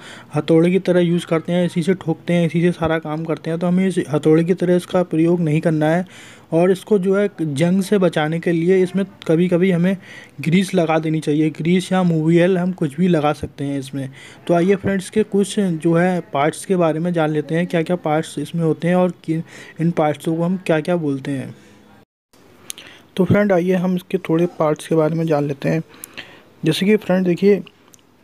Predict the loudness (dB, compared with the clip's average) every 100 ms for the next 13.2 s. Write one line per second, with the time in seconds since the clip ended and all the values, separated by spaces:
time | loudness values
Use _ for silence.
0 | _ 0 2 4 2 0 -2 _ -18 -16
1 | -10 -4 2 2 2 -4 -18 -18 -6 0
2 | 0 2 2 2 0 0 0 -4 -14 -16
3 | -2 2 2 0 -2 0 0 0 0 2
4 | 0 0 0 -2 2 2 2 0 0 0
5 | -2 -2 0 0 0 -2 0 -2 -2 -6
6 | -20 -20 -20 -8 -2 2 4 2 2 0
7 | 0 2 0 0 2 2 0 -4 -4 0
8 | 2 2 0 -2 0 0 0 -2 0 2
9 | 0 0 2 2 2 2 4 4 2 0
10 | -2 -4 -20 -20 -20 -6 2 4 4 4
11 | 2 2 2 0 2 0 0 0 0 0
12 | -2 -2 0 2 4 2 0 0 0 2
13 | 2